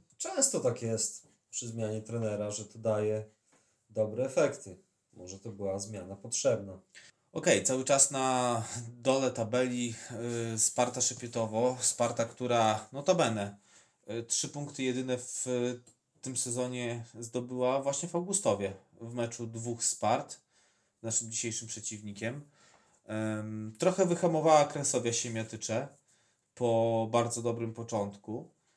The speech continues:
Speaker 2: Em, Promień Mońki, myślę, że trzyma swój poziom. Jak będzie dalej? Zobaczymy.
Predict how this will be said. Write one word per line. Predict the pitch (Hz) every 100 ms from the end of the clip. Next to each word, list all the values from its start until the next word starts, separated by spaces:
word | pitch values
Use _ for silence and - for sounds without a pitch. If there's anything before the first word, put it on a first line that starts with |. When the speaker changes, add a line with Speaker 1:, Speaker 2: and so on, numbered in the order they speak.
| _ _ -
Speaker 2:
Em, | 113 110 113 110 110 117 -
Promień | 302 214 151
Mońki, | 147 147 143 143 135 127 120 110 _ _
myślę, | 120 117 - 120
że | 110
trzyma | - 127 120 113
swój | - - 110
poziom. | - 107 107 - 123 151 - _ _
Jak | 127 156 160 - - - _ _ _ _ -
będzie | 143 151 147
dalej? | 147 147 151 156 156 _ - -
Zobaczymy. | 117 135 185 - 139 98